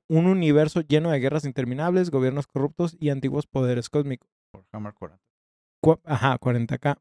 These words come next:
Speaker 1: Para los que, porque por ahí a lo mejor va a salir algún purista que va a decir, "No, es que no es cuarenta mil años de-, eh, de-, después de, güey, de
Speaker 2: No.
Speaker 1: Fantasy". Hay un chingo de teorías.
Speaker 2: Ah.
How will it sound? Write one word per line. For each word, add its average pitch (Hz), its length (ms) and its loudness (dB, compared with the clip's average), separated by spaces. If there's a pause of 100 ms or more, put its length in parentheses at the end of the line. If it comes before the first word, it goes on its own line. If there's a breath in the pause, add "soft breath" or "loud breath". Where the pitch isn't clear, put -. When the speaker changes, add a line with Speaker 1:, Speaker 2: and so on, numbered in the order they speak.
(120)
Speaker 1:
Para 147 240 6
los 147 440 6
que, 151 840 6
porque 135 200 2
por 139 140 2
ahí 156 180 4
a 185 60 4
lo 170 80 2
mejor 147 260 -2
va 160 60 4
a - 20 0
salir 160 280 2
algún 151 280 2
purista 151 380 0
que 143 100 -4
va 143 60 2
a - 40 4
decir, 143 280 0 (520)
"No, 190 360 0
es 170 180 -2
que 190 140 2
no 185 140 4
es 185 100 0
cuarenta 156 420 0
mil 175 180 0
años 175 420 0
de-, 151 180 4
eh, 147 120 0
de-, 135 200 2
después 165 440 0
de, 165 140 4
güey, 131 300 -2
de 123 320 -2
Speaker 2:
No. - 60 -8
Speaker 1:
Fantasy". 165 500 0 (960)
Hay 226 80 8
un 311 140 6
chingo 311 300 4
de 262 60 10
teorías. 175 600 6 (260)
Speaker 2:
Ah. 85 120 -18